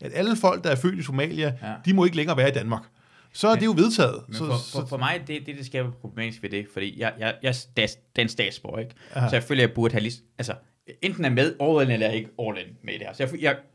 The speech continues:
Speaker 2: se, hvordan jeg føler, jeg, jeg er all in med
Speaker 1: Altså,
Speaker 2: den.
Speaker 1: retligt set, retligt set,
Speaker 2: Retligt
Speaker 1: som
Speaker 2: set, ja.
Speaker 1: loven er nu,
Speaker 2: Ja, præcis.
Speaker 1: der har du samme rettigheder.
Speaker 2: Ja, præcis. Og det er derfor, når man, når man, jeg synes, når man lægger det op til, at man kan sige, en etnisk gruppe kom ud,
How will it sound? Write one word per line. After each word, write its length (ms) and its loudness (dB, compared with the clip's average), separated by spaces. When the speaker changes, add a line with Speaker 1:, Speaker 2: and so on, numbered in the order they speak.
Speaker 2:
se, 120 -4
hvordan 200 4
jeg 120 6
føler, 200 2
jeg, 180 4
jeg 120 4
er 240 6
all 120 2
in 180 -2
med 40 2
Speaker 1:
Altså, 160 6
Speaker 2:
den. 120 4
Speaker 1:
retligt 380 6
set, 380 0
retligt 320 4
set, 80 -8
Speaker 2:
Retligt 200 2
Speaker 1:
som 80 0
Speaker 2:
set, 80 4
ja. 100 8
Speaker 1:
loven 160 2
er 100 2
nu, 180 2
Speaker 2:
Ja, 60 2
præcis. 460 -4
Speaker 1:
der 100 8
har 120 6
du 200 4
samme 280 4
rettigheder. 360 2
Speaker 2:
Ja, 60 2
præcis. 360 -4
Og 80 4
det 100 -4
er 80 -4
derfor, 320 2
når 120 2
man, 240 2
når 120 2
man, 220 2
jeg 100 -4
synes, 160 -8
når 80 0
man 100 4
lægger 240 2
det 140 -4
op 240 -2
til, 240 0
at 120 -4
man 120 -2
kan 120 -2
sige, 260 -2
en 280 4
etnisk 400 -2
gruppe 280 0
kom 200 -2
ud, 140 2